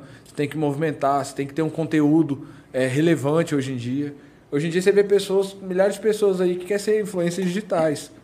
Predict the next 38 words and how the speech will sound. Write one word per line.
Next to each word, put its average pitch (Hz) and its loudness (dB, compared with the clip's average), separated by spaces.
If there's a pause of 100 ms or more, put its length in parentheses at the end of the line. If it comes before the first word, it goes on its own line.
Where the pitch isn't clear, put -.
(140)
mas 143 0
não 185 -2
consegue 196 0
atingir 190 -2
um 190 -2
público-alvo. 190 0 (440)
Por 180 2
quê? 139 0
Falta 139 -2
de 165 -8
impulsionamento, 156 -6 (260)
conteúdo, 147 2
gerência 151 0
de - -14
conteúdo. 147 -2
Então, 131 -6
assim, 160 -4 (300)
você - -8
tem 185 0
que 214 -4
saber 180 2
lidar 165 -2
com 165 -10
tudo 151 -2
isso, 127 -4
né? 143 -2
Saber 160 2
administrar 180 0
tudo 151 -2
isso. 131 -2
É 147 0
igual 196 2
o - 0
rapaz 180 -2
aí 170 -6
comentou 160 -6
aí, 139 -2
né? 139 -10